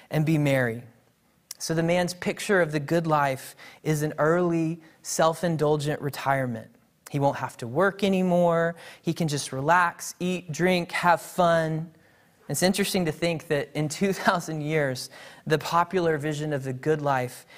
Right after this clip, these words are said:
hasn't changed that much, has it? So in verse twenty, God interrupts. But God said to him, "Fool, this night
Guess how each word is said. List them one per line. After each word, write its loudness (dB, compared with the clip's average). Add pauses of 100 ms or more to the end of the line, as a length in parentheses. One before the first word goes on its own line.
(120)
hasn't 0
changed -6
that -2
much, -12
has -6
it? -14 (1400)
So -4
in -2
verse -2
twenty, 0 (440)
God 2
interrupts. -6 (960)
But -6
God 4
said 0
to -6
him, -2
"Fool, 0 (280)
this 0
night 2